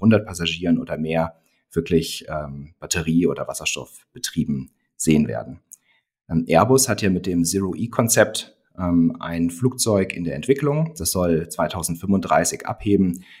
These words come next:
aber auf dem Weg dahin gibt es noch einige technische Herausforderungen zu meistern. Aber der Mallorca-Reisende kann heute schon,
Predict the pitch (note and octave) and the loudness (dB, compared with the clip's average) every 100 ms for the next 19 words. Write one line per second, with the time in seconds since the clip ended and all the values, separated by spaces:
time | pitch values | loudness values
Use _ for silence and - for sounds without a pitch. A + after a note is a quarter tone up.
0 | _ E2 E2+ F2 F2+ E2 E2+ E2+ F2 E2 | _ 0 2 2 2 0 0 -2 -4 -6
1 | - - D#2 - D#2 E2+ F2 E2 D2+ - | -6 -6 -6 -6 0 2 2 2 -2 -6
2 | _ _ _ _ G2 - - - E2 D2+ | _ _ _ _ -2 0 0 -2 -2 -4
3 | D#2 D2+ _ D#2+ D2 D2+ - D2 C2 B1+ | -6 -10 _ -6 -4 -4 -6 -8 -8 -10
4 | - - B1 B1 - - - _ _ - | -12 -10 -8 -8 -10 -14 -20 _ _ 0
5 | F#2 F2+ F2+ F2 G#2+ B2 F#2 F2+ G2 G#2 | 4 4 4 4 4 4 2 2 0 -2
6 | G2 F#2+ G2 - D#2 - F#2+ B2 A#2 A2+ | -6 -6 -6 -2 -2 4 4 6 2 2
7 | G#2 G2+ G2+ - | 2 2 0 -8